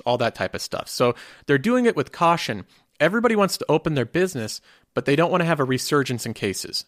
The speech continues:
They don't want the new daily cases to start spiking upwards and having to shut things down again. So that's what they're trying to avoid, but they do wanna get things back in business because even Simon Property, which had a fantastic balance sheet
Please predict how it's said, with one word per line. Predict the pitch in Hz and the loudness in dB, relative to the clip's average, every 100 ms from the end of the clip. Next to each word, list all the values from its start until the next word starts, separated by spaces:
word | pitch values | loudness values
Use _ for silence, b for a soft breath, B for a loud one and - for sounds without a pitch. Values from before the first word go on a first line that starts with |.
| _ | _
They | 123 | -2
don't | 127 143 | 0 2
want | 147 135 | 0 0
the | 131 123 | -2 0
new | 131 131 | 0 0
daily | 135 131 127 | 2 0 0
cases | 123 113 - 117 | -2 -4 -4 -6
to | 107 | -6
start | - 120 - | -2 -2 -2
spiking | - 117 110 107 | -2 -2 -2 -2
upwards | 98 - 95 95 - B B - | -4 -2 -2 -4 -10 B B -8
and | 113 | -2
having | 127 120 120 | 0 0 -2
to | 110 | -2
shut | - 107 - | -2 -2 -4
things | 104 92 | -6 -4
down | 90 85 | -4 -4
again. | - - - | -10 -14 -8
So | - 110 110 b b - | -2 -2 -2 b b -4
that's | 135 170 | 0 2
what | 180 | 0
they're | 165 | 0
trying | - 151 135 | 0 -2 0
to | 120 | -2
avoid, | 117 139 175 156 | 0 2 2 2
but | 120 - B B B | 0 -2 B B B
they | 123 127 | 0 2
do | 143 | 4
wanna | 156 143 | 4 2
get | 135 127 | 0 -2
things | 127 117 | -4 -4
back | 120 117 | -2 -2
in | 117 | -2
business | 113 185 165 123 | 0 2 0 -4
because | 135 - 120 110 B B B _ | -6 -2 -2 -2 B B B _
even | 151 180 175 131 | 0 2 0 0
Simon | - 185 214 139 | 0 0 0 0
Property, | 117 104 110 113 151 _ _ - | 0 0 -2 -6 -8 _ _ -6
which | 127 | -2
had | 160 139 | 2 0
a | |
fantastic | - 135 127 - 202 202 196 - | 0 -4 -4 0 0 0 -6 -2
balance | 170 180 165 | 0 0 -2
sheet | - - | -8 -12